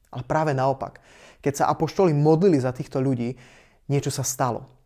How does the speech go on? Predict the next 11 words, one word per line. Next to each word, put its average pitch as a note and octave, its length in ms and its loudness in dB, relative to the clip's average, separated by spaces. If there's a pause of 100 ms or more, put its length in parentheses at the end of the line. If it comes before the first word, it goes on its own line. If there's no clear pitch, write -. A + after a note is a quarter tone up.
(200)
Reálne D#3+ 400 4
na D3 80 -2
nich C3 160 -2
zostúpil D3 400 0
Duch D3 180 0
Svätý D3+ 460 -2 (320)
a B2 80 0
bol E3+ 160 6
tam C#3 260 0
určitý D3 380 -2
prejav D3+ 640 -2